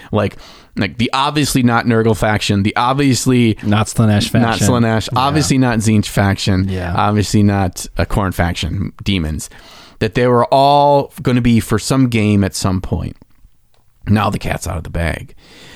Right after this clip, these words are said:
Speaker 1: Judgment is a game that is from a smaller company, Gunmeister Games, that is a lot, the people that play it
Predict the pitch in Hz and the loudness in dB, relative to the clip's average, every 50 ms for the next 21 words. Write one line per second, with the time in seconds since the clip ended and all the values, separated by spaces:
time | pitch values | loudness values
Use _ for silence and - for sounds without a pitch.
0 | - - - - 127 135 143 156 156 151 143 120 110 107 104 113 110 113 113 113 | -20 -16 -6 -2 -2 0 2 2 2 2 2 2 2 0 0 0 0 2 2 2
1 | 113 113 110 110 110 110 95 - - 104 101 98 95 - 87 95 92 - - 101 | 2 2 2 2 2 2 2 0 0 0 0 0 0 0 0 0 0 0 -2 -2
2 | 92 87 - - - 113 120 117 120 117 113 - - 117 104 98 - 104 98 98 | -2 -2 -2 0 0 2 4 4 2 2 0 -2 -2 -2 -2 0 0 2 2 2
3 | 95 95 92 - 98 95 95 95 95 92 - - 92 87 95 95 90 87 90 90 | 2 0 0 0 2 2 2 2 0 -2 -4 -6 -6 -2 0 0 2 2 2 2
4 | 92 92 - 95 87 92 - - _ - 87 87 - - - 101 110 110 113 - | 0 0 -2 -2 0 0 -2 -4 _ -4 -4 -4 -4 -4 -2 0 0 0 0 -2
5 | 123 - - 160 147 139 120 104 - - - 107 110 117 117 | 0 0 0 2 2 2 0 0 2 2 2 2 2 2 0